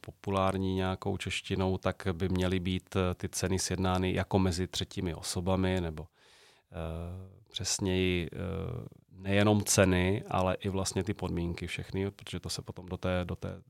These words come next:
do tě-, do těch cen a potom vůbec toho základu daně může promítnout. A pokud, eh, tomu tak není, eh,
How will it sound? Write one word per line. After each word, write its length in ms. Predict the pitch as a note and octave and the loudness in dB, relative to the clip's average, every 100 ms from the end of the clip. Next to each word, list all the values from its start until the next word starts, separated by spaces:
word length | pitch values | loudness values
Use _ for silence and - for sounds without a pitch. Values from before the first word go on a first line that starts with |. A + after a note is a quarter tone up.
| F#2 F#2+ | -20 -20
do 80 | F#2 | -20
tě-, 180 | - G2 | -20 -20
do 140 | F#2 | -20
těch 240 | F2+ F#2+ - | -8 -8 -2
cen 380 | - F#2 F#2 - | 2 4 4 0
a 80 | - | -6
potom 340 | - - F#2+ | -8 -2 0
vůbec 280 | F2 F2+ - | 0 -4 -4
toho 160 | F#2 F2+ | -2 2
základu 360 | F2+ - F#2 | 2 0 -2
daně 240 | F2+ F2+ F#2+ | 0 2 2
může 260 | F#2+ G2 | 2 0
promítnout. 720 | - E2 E2 - D#2+ D#2+ A2+ - _ _ _ - - - _ - | -2 -2 -2 -4 -6 -6 -8 -12 _ _ _ -20 -20 -20 _ 4
A 400 | F#2+ F#2+ F#2 F#2 F#2+ - _ _ - _ _ _ | 6 10 8 6 2 -6 _ _ -20 _ _ _
pokud, 520 | - C3+ - F3+ G#2 - - F#2+ | 6 6 8 6 6 6 -2 2
eh, 400 | D#2+ D2+ F2+ A#2+ _ A2+ F#2+ F2+ G2+ _ _ _ _ _ | 2 0 -8 -12 _ -20 -20 -20 -20 _ _ _ _ _
tomu 280 | - G#2 B2 | 0 6 4
tak 380 | - B2+ - F2+ | 8 8 8 0
není, 880 | E2 F2 F2 F2 E2+ E2+ G2+ C#3+ D#3 - - _ - | 2 4 4 4 4 4 2 2 -2 -12 -20 _ -4
eh, 320 | F#2 F2 E2+ | 0 2 0